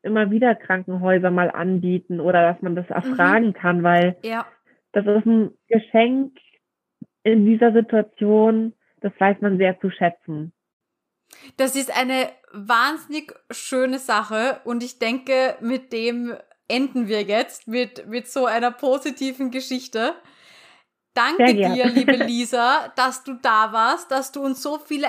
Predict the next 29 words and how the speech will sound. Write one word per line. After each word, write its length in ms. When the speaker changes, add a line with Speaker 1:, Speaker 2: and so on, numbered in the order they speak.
Speaker 2:
Einblicke 600
in 100
deine 220
Geschichte 520
gegeben 600
hast 380
und 180
dass 180
du 80
da 140
auch 180
kein 160
Blatt 220
vor 180
den 140
Mund 260
genommen 400
hast 280
und 120
wirklich 260
auch 80
viele 300
Fragen 420
sicher 220
beantwortet 600
hast, 240
die 80
sich, 220
ja, 280